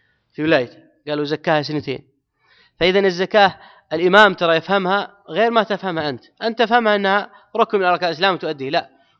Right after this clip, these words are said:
هو يفهمها خاصة في فترة النشوء إن هذه إعلان سيطرة، ما دام تعطيني زكاتك أنت في الذمة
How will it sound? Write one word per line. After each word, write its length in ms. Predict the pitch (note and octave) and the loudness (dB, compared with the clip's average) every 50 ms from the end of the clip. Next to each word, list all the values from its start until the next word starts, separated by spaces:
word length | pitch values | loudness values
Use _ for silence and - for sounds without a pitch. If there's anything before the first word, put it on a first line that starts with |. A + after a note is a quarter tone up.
| _ _ - | _ _ -8
هو 160 | D3+ E3+ F3 | -4 -2 0
يفهمها 460 | F3 E3+ D#3 - F3 F#3 F#3 F#3 F#3+ | 0 0 0 -2 -4 -2 0 -2 -2
خاصة 460 | F3 - F3+ E3+ - - _ E3+ D3+ | 0 2 0 0 0 -2 _ -6 -6
في 140 | D3 C#3 D3+ | -6 -8 -8
فترة 280 | C#3+ E3 D#3+ E3 D#3 - - | -8 -6 -6 -6 -8 -6 -4
النشوء 420 | C#3+ C#3 C3+ C3 E3 F3+ F#3 - _ _ _ _ _ _ _ _ _ _ | -4 -4 -4 -4 -4 -4 -4 -6 _ _ _ _ _ _ _ _ _ _
إن 100 | B2+ C3+ | -8 -2
هذه 420 | C#3+ D#3+ E3+ E3+ D#3+ E3+ F3 - C#3 | 2 2 2 2 2 0 -4 -2 -4
إعلان 260 | C3 C#3 D3+ E3 D#3 | -4 0 0 -2 -2
سيطرة، 480 | - - D3 C#3 B2+ - A2+ A2+ A2 _ _ _ _ _ _ _ _ _ | 0 -2 -4 -4 -4 -10 -14 -14 -16 _ _ _ _ _ _ _ _ _
ما 80 | - C3 | -12 -4
دام 180 | D3 E3 D#3+ | -2 -2 -2
تعطيني 360 | C#3 D#3 C#3+ C3+ - F3+ F3 | -2 -4 -6 -4 -2 -2 -2
زكاتك 520 | D#3+ D3+ D3+ - F3 F3+ F#3 F3+ F#3 - - | -2 -2 -4 -2 -2 -4 -4 -4 -10 -10 -6
أنت 160 | E3+ E3 - | -6 -6 -4
في 100 | - D3+ | -4 -6
الذمة 360 | C3+ C3+ D3 C3+ A#2+ A2 A2 | -4 -2 -4 -4 -4 -8 -14